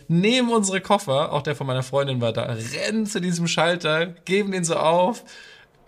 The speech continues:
und hoffen einfach, dass er dieses Mal ankommt, weil es ja auch wieder schon so ultra knapp alles war. Und ja, der Koffer kam an.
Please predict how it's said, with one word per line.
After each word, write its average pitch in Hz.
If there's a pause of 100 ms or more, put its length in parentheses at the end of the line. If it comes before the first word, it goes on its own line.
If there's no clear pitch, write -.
und 143
hoffen 226
einfach, 160
dass 143
er 143
dieses 170
Mal 143
ankommt, 160
weil 139
es 131
ja 139
auch 175
wieder 139
schon 135
so 143
ultra 170
knapp 170
alles 113
war. 123 (1300)
Und 147
ja, 143
der 104
Koffer 120
kam 113
an. 110